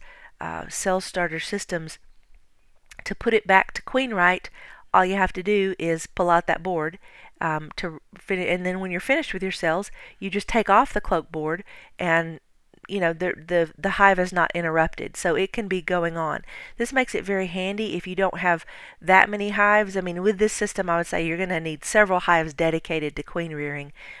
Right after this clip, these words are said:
which is pretty much where I am. I've told my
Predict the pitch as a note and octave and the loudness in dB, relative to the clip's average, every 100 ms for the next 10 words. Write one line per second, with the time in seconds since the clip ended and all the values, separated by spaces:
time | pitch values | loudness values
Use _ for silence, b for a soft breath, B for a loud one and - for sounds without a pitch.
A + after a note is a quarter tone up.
0 | - F3+ E3+ - A3 G#3 D3+ - E3+ E3 | -8 -8 -6 -4 -2 -2 -4 -4 0 2
1 | E3 E3 C#3+ C#3 D#3+ D3+ - E3 E3+ D3+ | 2 2 -2 -4 -6 -8 -4 -4 -2 -4
2 | D3 | -4